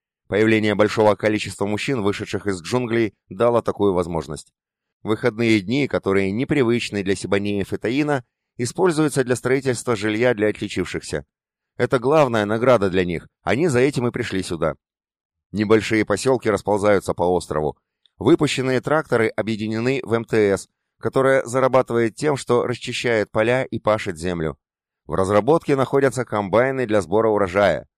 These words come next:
Таина больше склонны к сельскому хозяйству, с удовольствием берут землю, скот, пивоварни. Сибанеи больше работают на строительстве, в георазведке проводниками.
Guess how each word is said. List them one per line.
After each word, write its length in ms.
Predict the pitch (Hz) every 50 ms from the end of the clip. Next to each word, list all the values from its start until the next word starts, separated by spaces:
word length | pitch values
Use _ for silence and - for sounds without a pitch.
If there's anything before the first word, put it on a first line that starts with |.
| _ _ _ _ _ _ _ _
Таина 400 | - 104 113 143 151 156 151 139
больше 320 | 117 135 147 135 123 131 113
склонны 340 | - - 135 135 131 127
к 60 | - -
сельскому 400 | - 135 127 - - 120 123 113
хозяйству, 640 | - 131 127 123 139 135 110 - - 82 73 64 _ _ _ _ _
с 100 | - -
удовольствием 560 | 135 135 143 170 190 208 160 - - 135 131
берут 300 | 117 131 135 143 139 - -
землю, 560 | - 90 90 113 143 151 143 127 123 113 101 92
скот, 420 | - - - 110 123 127 - - _
пивоварни. 680 | - 95 92 90 87 90 98 104 95 90 85 76 71 _ _ _ _ _ _ _ _ _
Сибанеи 640 | - - 113 113 98 98 95 107 131 156 160 160 151
больше 400 | 127 104 117 143 151 147 - 135
работают 500 | 127 120 107 117 135 131 135 127 123 -
на 100 | 123 120
строительстве, 840 | - - 123 123 113 104 90 101 98 90 - - 95 95 87 82 _ _ _ _
в 120 | - 85 87
георазведке 720 | 98 135 151 165 165 165 143 123 120 131 135 - - 135
проводниками. 800 | - 135 131 131 127 113 123 - - 90 90 87 87 85 76